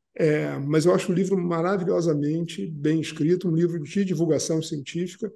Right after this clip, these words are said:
ah, e que justamente, eu acho que é uma, é a, é a mão invisível ali, é um, ele destrinchando o funcionamento da, da mão invisível numa prosa e com umas sacadas que eu acho que tá no nível dos,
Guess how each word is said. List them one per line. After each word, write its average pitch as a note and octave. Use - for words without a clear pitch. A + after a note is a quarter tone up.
ah, D3+
e F#3
que F#3+
justamente, F3
eu D3
acho D#3
que -
é F3
uma, E3+
é D3
a, C#3+
é F3
a D3+
mão D#3+
invisível D#3+
ali, D3
é E3
um, D#3+
ele E3
destrinchando F3+
o F3
funcionamento E3
da, C#3+
da D#3+
mão D#3
invisível D3+
numa E3
prosa D#3
e C3
com E3
umas D#3+
sacadas D#3
que -
eu C#3+
acho C#3+
que -
tá C#3+
no C#3+
nível D#3
dos, D3